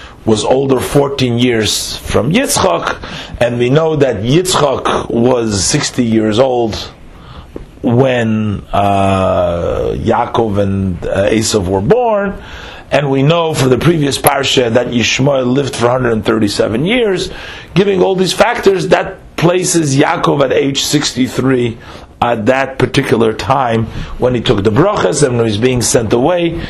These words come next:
Esav, Yaakov was sixty-three years old. Yaakov and Esav, they're twins. So they, they both were sixty-three years old at that particular time.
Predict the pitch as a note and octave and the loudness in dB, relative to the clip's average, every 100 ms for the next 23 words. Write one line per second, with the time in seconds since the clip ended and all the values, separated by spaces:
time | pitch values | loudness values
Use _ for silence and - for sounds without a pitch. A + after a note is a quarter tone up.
0 | - - - - G3 A#3+ A4 F#4+ F3 - | -12 -16 -4 0 0 2 2 4 0 0
1 | - C#3 C3+ C#3+ G#3+ A3+ G3 E3+ - F#3 | 0 0 2 2 2 0 2 0 0 -2
2 | - D#3+ D3+ C#3 C3+ C#3 C3+ A2+ A#2 G#2 | 0 0 0 0 0 2 0 2 2 4
3 | A#2+ C#3+ - C3+ E3+ D#3+ A#2 A2 G2+ G#2 | 2 2 0 2 2 0 0 0 0 0
4 | D3 D#3+ G#2+ - - - - A#2+ B2+ C3+ | 0 -2 -4 -8 -14 -14 -2 0 2 2
5 | C#3 D3 D3 E3 A3+ F3+ E3 - F#3+ - | 2 2 2 2 0 0 -2 0 -2 -2
6 | F3 D#3+ D3+ D3 C#3 C3 B2+ B2 A#2+ G#2 | -2 0 0 0 2 2 2 2 2 0
7 | G#2+ B2 - A2 - G#2 G#2+ G#2 - F2+ | 2 0 0 -2 -2 -2 0 0 0 -4
8 | - | -4